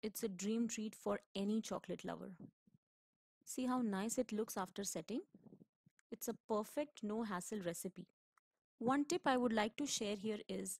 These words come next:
after folding the Nutella, if the mousse is too runny, refrigerate it for one hour in the container. It will come perfect.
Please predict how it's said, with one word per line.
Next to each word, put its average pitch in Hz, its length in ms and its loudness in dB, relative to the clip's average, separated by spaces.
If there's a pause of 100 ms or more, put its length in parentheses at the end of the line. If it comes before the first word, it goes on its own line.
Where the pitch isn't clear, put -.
(100)
after 214 260 -2
folding 247 440 2
the 294 80 0
Nutella, 202 540 0
if 202 160 -4
the 220 100 -2
mousse 240 340 0
is - 280 -4
too 285 180 0
runny, 202 320 0 (580)
refrigerate 302 580 0
it 294 100 -2
for 277 220 2
one 214 240 2
hour 202 240 0
in 254 140 2
the 220 80 0
container. 185 580 -4 (1040)
It - 200 -4
will 254 100 2
come 254 220 0
perfect. - 540 -4